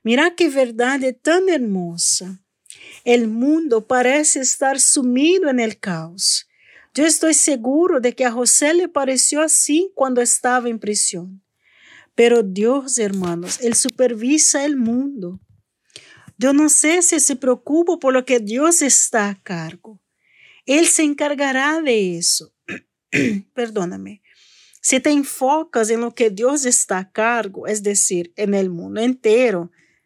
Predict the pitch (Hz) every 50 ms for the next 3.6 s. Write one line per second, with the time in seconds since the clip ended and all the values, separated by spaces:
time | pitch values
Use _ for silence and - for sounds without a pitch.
0 | _ _ _ - 214 220 233 233 226 226 - 220 208 214 220 226 214 202 196 185
1 | 196 196 180 175 175 175 170 165 170 180 185 196 202 175 165 175 _ _ _ _
2 | _ _ _ _ _ _ _ - 262 269 - - - 233 240 247 - - - 302
3 | 302 302 240 220 233 294 370 359 277 196 -